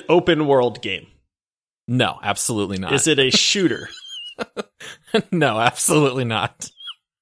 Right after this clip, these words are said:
Speaker 1: What? <laughs> Is it an, is it a sports game?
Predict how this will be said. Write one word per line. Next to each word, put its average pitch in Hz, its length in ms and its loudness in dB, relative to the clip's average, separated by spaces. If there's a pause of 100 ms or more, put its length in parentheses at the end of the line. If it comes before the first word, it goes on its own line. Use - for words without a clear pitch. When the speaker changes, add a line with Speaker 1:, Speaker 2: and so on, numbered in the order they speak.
(420)
Speaker 1:
What? 226 440 0
<laughs> - 1700 -10
Is 156 220 4
it 170 180 8
an, 151 380 6
is 143 160 0
it 165 80 4
a 160 40 0
sports 262 540 4
game? 104 380 -2